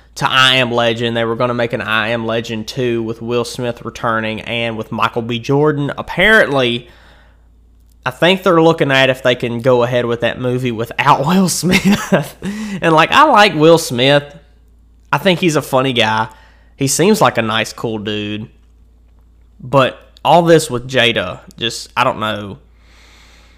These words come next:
I don't know who's to blame. A lot of people say that,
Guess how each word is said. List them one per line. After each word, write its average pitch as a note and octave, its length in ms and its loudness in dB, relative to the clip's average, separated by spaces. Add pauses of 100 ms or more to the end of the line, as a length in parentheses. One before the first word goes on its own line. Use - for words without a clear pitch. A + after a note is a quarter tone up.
(760)
I C#3 100 6
don't D#3 100 2
know D#3 120 6
who's C#3+ 240 2
to D3 80 2
blame. C#3 680 0 (460)
A - 100 -8
lot A2 220 2
of A2+ 80 -4
people B2 240 -6
say A#2 240 -2
that, A2 320 -8